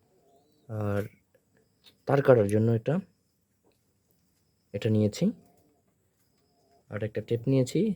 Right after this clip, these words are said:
যাতে তারের জোড়া দিতে পারি। তো চলো তাড়াতাড়ি ফটাফট করে হোল্ডারটা লাগিয়ে নিই।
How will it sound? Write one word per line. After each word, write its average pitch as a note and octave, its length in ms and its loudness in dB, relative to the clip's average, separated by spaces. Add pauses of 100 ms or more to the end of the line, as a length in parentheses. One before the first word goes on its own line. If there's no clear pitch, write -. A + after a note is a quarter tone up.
(120)
যাতে A2 160 0 (100)
তারের G#2+ 340 4
জোড়া G#2+ 260 4
দিতে G#2+ 200 0
পারি। A2+ 140 2 (960)
তো - 60 -8 (120)
চলো B2 240 4 (380)
তাড়াতাড়ি A2 420 0
ফটাফট A#2+ 380 -4 (800)
করে G#2+ 200 -4 (300)
হোল্ডারটা G#2+ 480 0
লাগিয়ে G2+ 300 0
নিই। G2 120 -2